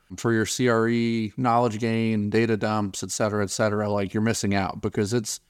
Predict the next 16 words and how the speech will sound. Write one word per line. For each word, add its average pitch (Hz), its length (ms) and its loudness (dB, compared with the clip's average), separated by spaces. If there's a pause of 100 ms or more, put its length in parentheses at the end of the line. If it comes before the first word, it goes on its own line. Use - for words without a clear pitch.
(680)
constant, 120 540 -2
twenty-four 131 480 2
seven 110 640 0
news 113 260 0
feed, 110 540 -2 (400)
practitioners 120 800 2
that 110 120 2
are, 101 280 0
that 101 120 2
are 101 60 0
practicing 110 800 0 (340)
all 123 180 6
across 120 360 2
the 120 80 0
U 110 220 2
S 104 400 -4